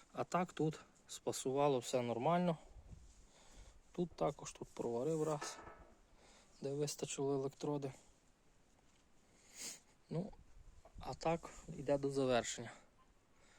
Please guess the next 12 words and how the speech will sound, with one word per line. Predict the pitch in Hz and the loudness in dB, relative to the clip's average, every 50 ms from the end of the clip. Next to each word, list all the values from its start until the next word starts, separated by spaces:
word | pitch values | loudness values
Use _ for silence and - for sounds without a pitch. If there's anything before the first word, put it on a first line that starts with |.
| - - - - - - _ _ - | -20 -20 -20 -20 -20 -20 _ _ -10
Все | - - 151 139 | 0 4 4 4
більш-менш | 135 135 127 127 - 147 143 135 120 | 4 4 0 -2 0 0 0 0 -2
пошліфоване. | - - 131 - - 127 123 120 - 175 175 175 180 175 170 170 160 - - - - - - _ - - - - _ | -2 -4 -4 -2 0 0 -2 2 4 6 6 6 6 4 0 0 -4 -6 -12 -20 -20 -20 -20 _ -20 -20 -20 -20 _
Помалювати | - 135 131 135 131 131 135 135 139 139 131 - - 120 - - - - _ - _ _ _ - - - - - - - - - - - - _ _ _ - - - | -4 -2 -2 0 0 0 2 4 6 4 4 4 -2 -6 -6 -10 -20 -20 _ -20 _ _ _ -20 -20 -20 -20 -20 -20 -20 -20 -20 -20 -20 -20 _ _ _ -20 -12 -8
буде | 127 131 127 123 127 | -6 -4 -2 -2 -4
пе-, | - - 135 131 123 - - - - - - _ | 0 0 0 0 0 -2 -8 -18 -20 -20 -8 _
перетворювачем | - 131 131 - - 139 135 135 131 - - 135 127 123 | 0 0 2 4 4 4 4 4 2 0 0 -2 0 0
іржі. | 123 120 123 147 180 196 - - - - - _ _ _ _ _ - _ _ _ _ _ _ - - - - - - - - - - - - - - - - _ _ _ _ - - - - - - | 0 0 0 0 0 0 0 -4 -20 -20 -20 _ _ _ _ _ -20 _ _ _ _ _ _ -20 -20 -20 -20 -20 -20 -20 -20 -20 -20 -20 -20 -20 -20 -20 -20 _ _ _ _ -20 -20 -20 -20 -10 -8
Ну, | 247 302 285 - | -8 -4 -2 -4
а | 139 | -4
тоді | - - 135 135 147 | -2 -2 -2 -2 -2
фарбувати. | 147 - 135 131 135 127 123 120 113 107 - - | -2 -2 -4 0 2 4 6 6 6 6 2 -4